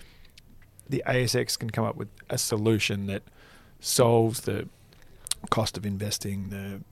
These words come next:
platform cost, the, all these other f-, costs, and just makes this seamless experience. Chess system, I thought it'd be super interesting. Surely this should be a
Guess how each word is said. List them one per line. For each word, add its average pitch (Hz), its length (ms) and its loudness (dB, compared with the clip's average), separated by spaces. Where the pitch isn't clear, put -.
platform 107 520 -4
cost, 101 400 -4
the, 95 220 -4
all 131 240 8
these 117 180 4
other 104 160 4
f-, - 140 -6
costs, 104 260 0
and 98 180 -4
just 113 180 -4
makes - 220 -4
this - 100 -4
seamless 98 480 -2
experience. - 580 -10
Chess 131 300 2
system, 107 760 -2
I 120 80 -4
thought 117 140 2
it'd 107 120 0
be 104 60 0
super 107 380 4
interesting. 104 340 -6
Surely 127 380 6
this 104 100 0
should - 160 -2
be 101 140 -4
a 98 60 -8